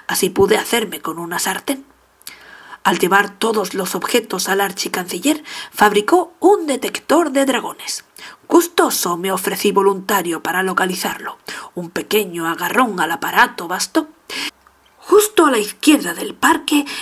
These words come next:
el detector agudizó el sonido. En un pequeño granero encontré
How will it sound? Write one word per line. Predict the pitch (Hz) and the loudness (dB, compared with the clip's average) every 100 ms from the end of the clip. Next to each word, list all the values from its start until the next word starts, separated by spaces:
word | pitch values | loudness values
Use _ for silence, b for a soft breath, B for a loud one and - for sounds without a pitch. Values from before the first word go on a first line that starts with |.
| - | 0
el | 170 156 | 0 0
detector | 185 185 214 - 208 233 226 | -4 -6 -8 0 6 8 6
agudizó | 208 202 202 214 - 233 208 | 4 4 4 0 6 6 6
el | - | 2
sonido. | 185 - 185 175 - - B B B B | -2 -2 -4 -10 -14 -16 B B B B
En | 170 | -2
un | 202 214 | 0 2
pequeño | 262 285 302 277 | 2 2 4 2
granero | 262 254 349 311 | 2 4 6 6
encontré | 285 226 208 190 285 - | 4 2 0 4 4 4